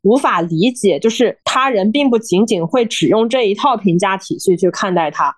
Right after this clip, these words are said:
就尤其是在两性关系当中，就是女生去评价一个男的，他会从各种不同的角度，对吧？就跟外面的人去评价女人一样。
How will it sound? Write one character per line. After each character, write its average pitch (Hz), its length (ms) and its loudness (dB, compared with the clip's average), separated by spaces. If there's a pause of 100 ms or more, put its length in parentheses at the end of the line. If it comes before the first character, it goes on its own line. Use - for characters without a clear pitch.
(240)
就 277 120 0
尤 226 140 4
其 226 160 2
是 226 140 2
在 233 140 0
两 165 240 -2
性 208 180 0
关 180 220 0
系 175 100 2
当 156 180 2
中， 156 120 4
就 220 80 4
是 269 200 2 (120)
女 196 200 4
生 247 220 0
去 269 200 2
评 185 260 2
价 240 180 0
一 202 80 0
个 202 100 0
男 160 200 -2
的， 185 80 2
他 226 160 0
会 254 140 2
从 185 300 -2 (240)
各 330 140 2
种 170 160 0
不 247 100 0
同 196 160 0
的 220 120 2
角 196 200 -2 (100)
度， 214 260 0 (240)
对 208 80 2
吧？ 160 160 0
就 247 140 0
跟 247 160 0
外 254 180 0 (280)
面 240 140 -2
的 196 80 2
人 175 160 0
去 233 100 0
评 185 180 -2
价 226 160 0
女 175 160 0
人 175 240 2
一 170 40 4
样。 165 160 0